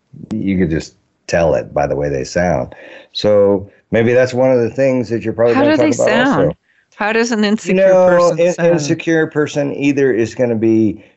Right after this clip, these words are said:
Speaker 1: super heightened in their conversations when they're having conversations or super low tone. You know,
Speaker 2: Mm.
Speaker 1: sort of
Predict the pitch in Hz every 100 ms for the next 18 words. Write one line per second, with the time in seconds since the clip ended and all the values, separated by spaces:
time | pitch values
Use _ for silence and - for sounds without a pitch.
0 | - - - - - 165 165 170 143 -
1 | 113 113 139 156 165 165 151 - 127 131
2 | 135 131 127 120 120 117 123 117 113 -
3 | 120 123 139 135 143 135 - 123 120 123
4 | 120 120 127 120 127 123 135 123 123 117
5 | - - _ - 101 104 - - 131 123
6 | 120 107 95 92 87 - 82 73 64 50
7 | 50 - _ _ - 95 85 80 80 135
8 | 95 87 82